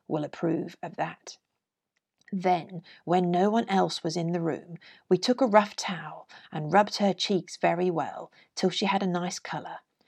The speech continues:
and I assure you the improvement was surprising. Now, you know I am letting you into all the secrets of her toilette. No one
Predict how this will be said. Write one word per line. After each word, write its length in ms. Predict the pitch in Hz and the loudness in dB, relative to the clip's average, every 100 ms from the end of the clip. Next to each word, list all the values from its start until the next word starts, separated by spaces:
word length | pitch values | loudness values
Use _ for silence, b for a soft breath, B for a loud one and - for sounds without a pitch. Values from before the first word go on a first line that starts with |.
| b b | b b
and 120 | 170 | -2
I 200 | 175 208 | 2 4
assure 440 | 170 - - 214 170 | 2 0 2 4 4
you 300 | 175 165 135 | 4 0 0
the 140 | 165 | -2
improvement 600 | 165 160 190 214 202 156 | -2 0 2 2 2 -4
was 220 | - 170 | -2 -2
surprising. 760 | - 170 - 143 160 170 175 - _ _ _ _ _ b b b - | -2 -10 -6 -4 -4 -6 -8 -18 _ _ _ _ _ b b b -6
Now, 500 | 165 185 175 147 - b b | -2 -2 -4 -8 -14 b b
you 160 | - 175 | 0 2
know 320 | 175 190 214 - | 4 4 4 2
I 100 | 170 | -2
am 80 | 165 | 2
letting 380 | 180 - 190 | 0 0 -4
you 100 | 170 | -2
into 320 | 170 165 185 - | -2 -2 -4 0
all 320 | 220 254 240 | 6 6 6
the 80 | 170 | 0
secrets 480 | - 214 208 180 160 | -2 -4 -4 -6 -6
of 80 | 160 | -4
her 180 | 180 160 | -4 -4
toilette. 640 | - 82 82 82 - - _ _ _ - | -6 -4 -4 -6 -10 -18 _ _ _ -10
No 240 | 160 185 | -2 2
one 220 | 185 160 | 2 0